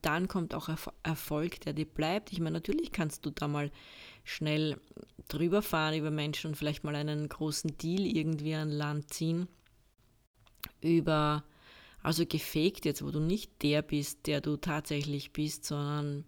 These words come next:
dich verstellst vielleicht und ja,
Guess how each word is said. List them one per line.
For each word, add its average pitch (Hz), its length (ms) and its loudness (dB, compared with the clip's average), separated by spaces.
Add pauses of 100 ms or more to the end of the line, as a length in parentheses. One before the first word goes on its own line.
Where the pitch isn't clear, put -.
dich - 140 -10
verstellst 156 720 -2
vielleicht 160 600 -2
und 160 240 -6 (920)
ja, 143 260 -4